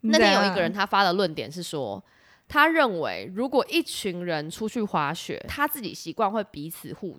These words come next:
Speaker 2: 等。
Speaker 1: OK。
Speaker 2: 然后讲了这个以后，下面就有一些人说什么，“每一个人的滑雪时间都很宝贵，为什么我要等其他人？”
Speaker 1: 对。
Speaker 2: 就总而言之，就开始出现两派声浪。我就，就看留言嘛，然后我就看到我觉得对的，我就按赞、按赞、按赞。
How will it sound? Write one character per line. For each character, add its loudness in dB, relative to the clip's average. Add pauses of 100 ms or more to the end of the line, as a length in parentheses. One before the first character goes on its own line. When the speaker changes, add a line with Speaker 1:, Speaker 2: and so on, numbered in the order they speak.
Speaker 2:
等。 -8 (440)
Speaker 1:
OK。 -2
Speaker 2:
然 0
后 -4
讲 -4
了 -14
这 -8
个 -6
以 -12
后， -10 (340)
下 0
面 -4
就 -2
有 -2
一 -4
些 -8
人 -6
说 -10
什 -14
么 -18
，“每 -2
一 -4
个 2
人 2
的 -2
滑 -4
雪 -6
时 -10
间 -4
都 2
很 -4
宝 -6
贵， -2
为 4
什 -4
么 -8
我 -2
要 4
等 -8 (120)
其 -12
他 -8
人？” -14 (320)
Speaker 1:
对。 -4
Speaker 2:
就 0
总 4
而 2
言 2
之， -6
就 4
开 2
始 -4
出 -6
现 0
两 -2
派 -2
声 -12
浪。 -10 (220)
我 0
就， 6
就 -2
看 0
留 2
言 0
嘛， -4
然 -4
后 2
我 0
就 2
看 -2
到 2
我 2
觉 -4
得 -2
对 0
的， -6
我 -6
就 -4
按 -2
赞、 -4
按 -8
赞、 -6
按 -10
赞。 -10